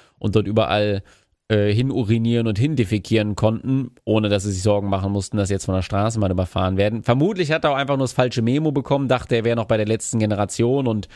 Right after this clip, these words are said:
da ist es ja immer so gewesen, dass es zum guten Ton dazugehört hat, sich irgendwo festzukleben oder festzukleistern.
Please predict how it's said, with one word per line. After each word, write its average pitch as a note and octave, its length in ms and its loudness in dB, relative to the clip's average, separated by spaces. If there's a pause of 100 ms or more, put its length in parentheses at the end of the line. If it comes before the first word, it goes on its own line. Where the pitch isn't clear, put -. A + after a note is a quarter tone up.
(280)
da - 80 2
ist A2 140 2
es G#2 80 -2
ja A#2 80 0
immer E3+ 220 2
so B2+ 100 0
gewesen, B2 480 0 (320)
dass A#2+ 160 2
es - 80 -10
zum A#2+ 140 2
guten A#2+ 280 0
Ton A#2+ 180 2
dazugehört A#2 500 0
hat, G#2+ 120 -2
sich G#2+ 140 -2
irgendwo G#2+ 380 0
festzukleben C3+ 1200 -2
oder A2 160 2
festzukleistern. B2 880 -2